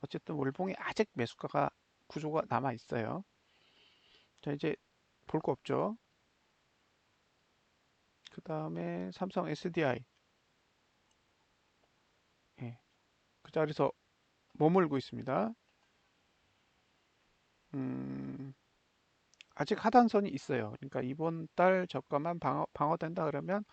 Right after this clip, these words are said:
아직 매수 구조는 살아있다라고 보여집니다. 주봉은 어떻게 생겼을까요?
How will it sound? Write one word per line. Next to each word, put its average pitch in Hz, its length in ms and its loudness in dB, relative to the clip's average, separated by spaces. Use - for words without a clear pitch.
아직 - 320 -12
매수 135 280 -4
구조는 196 460 -2
살아있다라고 - 1120 -4
보여집니다. 127 640 -14
주봉은 202 480 -4
어떻게 190 260 -8
생겼을까요? 175 1080 -10